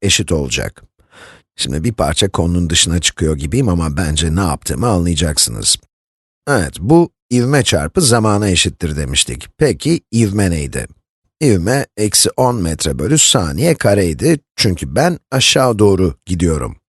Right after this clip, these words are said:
Eksi on metre bölü saniye kare çarpı zaman. Evet, burada tatlı bir eşitlik, bir denklem oldu. Şimdi her iki tarafı ivmeye bölebiliriz.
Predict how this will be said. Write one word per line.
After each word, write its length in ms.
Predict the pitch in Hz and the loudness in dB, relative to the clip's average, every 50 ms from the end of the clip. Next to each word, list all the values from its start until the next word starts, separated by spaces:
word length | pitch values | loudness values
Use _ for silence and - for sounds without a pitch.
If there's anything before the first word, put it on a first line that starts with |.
| _ _ | _ _
Eksi 340 | 107 104 95 - - - - | -2 -2 0 0 0 0 0
on 240 | - 117 123 117 110 | 0 0 0 2 0
metre 500 | 101 87 82 80 - - 76 71 73 110 | 0 -2 -2 -2 -2 -4 -4 -4 0 2
bölü 280 | 131 113 117 147 143 | 2 4 4 4 2
saniye 580 | - - - 120 107 107 104 104 104 104 98 90 | 2 2 2 2 2 2 0 0 2 0 0 0
kare 340 | - - 85 65 62 62 64 | 0 -2 -2 -2 -4 -6 -6
çarpı 640 | - - - 143 120 85 73 62 - - 170 170 | -4 -2 0 2 2 2 0 -2 -2 0 0 2
zaman. 520 | 123 98 95 95 87 85 78 76 73 67 64 69 62 50 - - _ _ _ _ _ _ _ _ _ | 2 2 0 0 0 -2 -2 -2 -4 -4 -6 -6 -8 -8 -12 -16 _ _ _ _ _ _ _ _ _
Evet, 240 | - 82 60 57 - - | -4 -4 -2 -4 -6 -6
burada 440 | 82 87 80 64 58 80 101 107 104 | -4 -4 -4 -2 -2 0 0 0 0
tatlı 500 | - - - 123 123 - _ 110 127 135 | 0 -2 -4 -6 -6 -6 _ -4 -2 -2
bir 200 | 131 131 139 139 | 0 0 -2 -2
eşitlik, 720 | - 101 95 - - 92 - - 117 104 87 - - - - | 0 0 0 0 0 -2 -4 -4 -4 -4 -4 -4 -8 -8 -6
bir 120 | - 87 80 | -4 -4 -2
denklem 420 | 87 85 85 80 - 98 92 92 | -2 -2 -2 -2 -2 0 0 2
oldu. 360 | 90 85 78 71 65 65 60 - - _ _ _ _ _ - | 2 0 0 -2 -4 -6 -8 -8 -12 _ _ _ _ _ -8
Şimdi 300 | - 135 107 82 73 71 | -6 -4 -2 -2 -2 0
her 220 | 80 117 143 123 | 0 0 2 0
iki 200 | 95 76 95 80 | 0 0 -2 -4
tarafı 360 | - 85 73 73 76 - 160 | -4 -4 -4 -4 -4 -2 -2
ivmeye 520 | 143 113 117 92 85 80 76 120 151 120 98 | -2 0 0 0 0 0 0 0 2 2 4
bölebiliriz. 800 | 95 92 90 87 80 82 80 76 62 64 - - - - - | 4 4 2 0 -2 -2 -4 -4 -4 -2 0 0 2 2 0